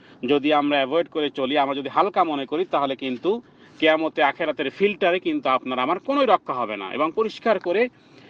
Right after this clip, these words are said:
এই হাদিসে বলা হয়েছে যে সেই অংশ জাহান্নামে যাবে যদি কেউ অহংকার করে না পড়ে এমনিতেই।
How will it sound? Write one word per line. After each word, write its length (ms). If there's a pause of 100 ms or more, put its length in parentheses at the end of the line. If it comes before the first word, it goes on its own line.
(140)
এই 100
হাদিসে 360
বলা 200
হয়েছে 340 (220)
যে 80
সেই 160
অংশ 200
জাহান্নামে 520
যাবে 260 (400)
যদি 300
কেউ 280
অহংকার 580
করে 300
না 420
পড়ে 280
এমনিতেই। 580